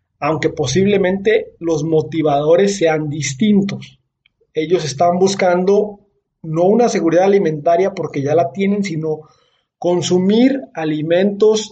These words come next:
libres de agroquímicos y, bueno, eh, realizar esta, digamos, esta lucha, ¿no?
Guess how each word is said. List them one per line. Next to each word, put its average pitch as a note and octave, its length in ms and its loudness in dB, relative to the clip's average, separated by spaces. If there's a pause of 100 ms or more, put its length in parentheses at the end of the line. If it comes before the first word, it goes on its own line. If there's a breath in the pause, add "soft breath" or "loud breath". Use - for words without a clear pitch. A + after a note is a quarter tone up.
libres F3 540 -2
de D3 480 -2 (500)
agroquímicos A#3+ 1120 0 (1080)
y, E3 120 -2
bueno, D#3 520 0 (100)
eh, E3 480 2 (500)
realizar E3+ 520 0
esta, F#3+ 300 0
digamos, E3 340 0
esta F3 200 -2
lucha, D3+ 340 0
¿no? F3 140 -2